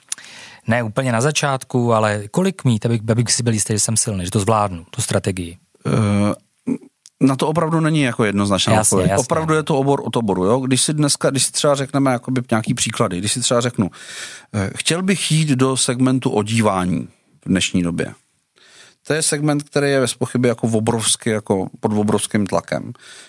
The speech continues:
Speaker 2: Přesně se stalo to, že ty velký mezinárodní hráči, kteří sem vstoupili, typu Zalando nebo Eboučů,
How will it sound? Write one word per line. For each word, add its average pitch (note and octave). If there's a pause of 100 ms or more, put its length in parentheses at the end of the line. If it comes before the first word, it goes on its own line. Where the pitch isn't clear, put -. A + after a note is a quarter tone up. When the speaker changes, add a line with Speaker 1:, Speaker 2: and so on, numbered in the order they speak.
Speaker 2:
Přesně D3
se D#3+
stalo C#3+
to, B2
že C3
ty C3+
velký B2+
mezinárodní A#2
hráči, F#2+
kteří G2+
sem G2
vstoupili, B2
typu -
Zalando G#2
nebo F2
Eboučů, G2